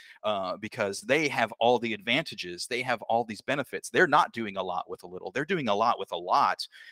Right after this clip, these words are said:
but they're fighting to keep the status quo in place, right? The S A D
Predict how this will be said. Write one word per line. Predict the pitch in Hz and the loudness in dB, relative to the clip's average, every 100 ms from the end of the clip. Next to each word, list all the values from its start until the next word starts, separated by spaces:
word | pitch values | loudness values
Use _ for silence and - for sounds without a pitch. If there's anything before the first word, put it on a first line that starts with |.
| - | -14
but | - | -2
they're | 165 | 2
fighting | - 139 131 | 6 6 4
to | 113 | -2
keep | - 165 | -6 -10
the | - | -8
status | - 104 98 95 | -6 -4 -4 -6
quo | - 101 92 | -2 0 0
in | 90 | -2
place, | - 98 - - - | 0 0 0 -4 0
right? | 101 110 - - - | 2 2 -2 -12 0
The | 123 | 4
S | 151 | 4
A | 127 113 | 4 0
D | 120 127 107 | -2 -2 -4